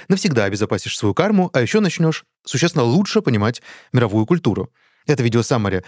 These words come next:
доступно на нашей платформе, на сайте, в приложении. Стоимость подписки всего триста рублей. Но для наших слушателей сегодняшних у нас есть промокод, который называется «Кино тридцать»,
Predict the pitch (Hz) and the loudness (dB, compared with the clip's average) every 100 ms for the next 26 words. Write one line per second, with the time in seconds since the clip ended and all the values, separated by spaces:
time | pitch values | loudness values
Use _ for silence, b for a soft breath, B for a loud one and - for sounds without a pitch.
0 | B - 127 131 113 107 107 b b 180 | B -4 -2 0 0 0 -2 b b 0
1 | 202 185 160 - 127 135 123 117 180 117 | 0 0 -2 0 0 2 0 0 2 0
2 | 120 120 - 165 107 131 123 117 B B | 0 -2 0 2 2 2 2 0 B B
3 | - 147 107 - 170 247 - 180 - 196 | -4 0 0 0 0 0 0 -2 0 0
4 | 214 - 175 - 127 101 95 - _ 131 | 0 0 0 0 -2 0 -2 -4 _ 0
5 | 113 110 98 - - 107 110 - 170 - | 2 2 0 -6 -4 -4 -4 -2 0 0
6 | 139 151 180 - - 185 170 175 180 175 | -2 -2 -2 -2 2 2 2 2 2 0
7 | B B B 131 151 - 117 110 113 247 | B B B 0 2 0 0 0 2 0
8 | - - - 110 104 101 110 - 131 127 | -2 -6 -4 0 0 2 0 0 -2 0
9 | 110 95 - 240 - - | 2 0 2 0 0 -8